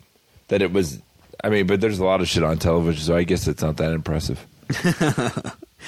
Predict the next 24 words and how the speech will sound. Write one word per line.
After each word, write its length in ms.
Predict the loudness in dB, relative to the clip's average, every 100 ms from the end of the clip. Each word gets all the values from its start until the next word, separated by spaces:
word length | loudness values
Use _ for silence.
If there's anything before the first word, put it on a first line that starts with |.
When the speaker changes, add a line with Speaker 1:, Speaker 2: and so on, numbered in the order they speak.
| -4
Speaker 2:
Yeah, 220 | 0 2
it's 100 | 2
not 200 | -2 0
that 200 | 0 2
amazing. 320 | 2 2 2 2
Yeah, 160 | 0
that's 200 | 0 -2
the 100 | 0
other 140 | 0 0
thing 200 | 0 0
is 180 | -2 -4 -14 -6
there's 180 | -2 -2
so 360 | -2 0 0
many 600 | 2 0 0 0 -2 -6 -10
shows 500 | -6 -2 2 2 0
that 120 | -2
have 240 | 0 -2 -2
to 100 | -6
fill 300 | -2 0 0
up 160 | 0
T 220 | -2 -4 -2
V 260 | 0 0
that 300 | 0 0 0
Speaker 1:
Yeah. 320 | 0 0 0